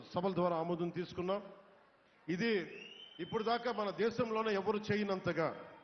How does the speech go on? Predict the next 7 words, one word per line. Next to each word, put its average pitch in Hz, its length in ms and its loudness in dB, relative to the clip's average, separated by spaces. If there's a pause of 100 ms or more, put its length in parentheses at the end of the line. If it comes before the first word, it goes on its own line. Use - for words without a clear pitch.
(580)
చిత్తశుద్ధి 214 500 0
ఉన్న 220 200 4
నాయకులైతే 208 560 0
ఎంత 202 180 0
బలంగా 208 380 2
చేస్తారో 208 480 0
దీనికి 175 580 0